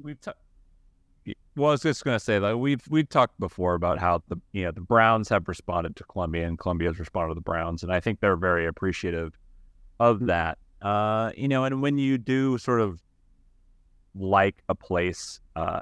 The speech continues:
Speaker 1: as much as, as they seem to like Columbia, um, you know, like, I don't, sometimes just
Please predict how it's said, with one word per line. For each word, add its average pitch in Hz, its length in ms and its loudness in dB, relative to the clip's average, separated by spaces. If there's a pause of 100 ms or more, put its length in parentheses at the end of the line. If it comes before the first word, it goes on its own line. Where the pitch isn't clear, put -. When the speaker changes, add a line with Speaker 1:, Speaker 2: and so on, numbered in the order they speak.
(120)
Speaker 1:
as 85 220 -6
much 85 260 -2
as, 85 320 -4
as - 300 -10 (560)
they 92 160 0
seem 90 320 0
to 85 80 0
like 85 280 0
Columbia, 90 680 0 (840)
um, 110 560 0 (880)
you 117 120 -4
know, 117 260 2
like, 107 180 2
I 101 140 2
don't, 120 220 0 (1900)
sometimes 127 580 2
just 101 220 -2